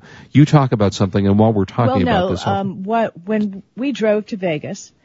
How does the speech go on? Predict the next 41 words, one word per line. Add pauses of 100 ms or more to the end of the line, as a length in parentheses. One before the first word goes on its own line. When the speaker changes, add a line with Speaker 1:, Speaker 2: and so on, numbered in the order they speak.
(340)
Speaker 2:
and
we
didn't
take
my
car,
which
has
an
in-car (240)
G
P
S,
Speaker 1:
Mm-hmm.
Speaker 2:
we
used
a
Garmin. (200)
Now,
Speaker 1:
Ah,
Speaker 2:
the
Speaker 1:
okay.
Speaker 2:
Garmin (160)
did
not
have
all
the
features
that
you
mentioned, (400)
but (220)
I
think
on
the
trip
to
Vegas,
it's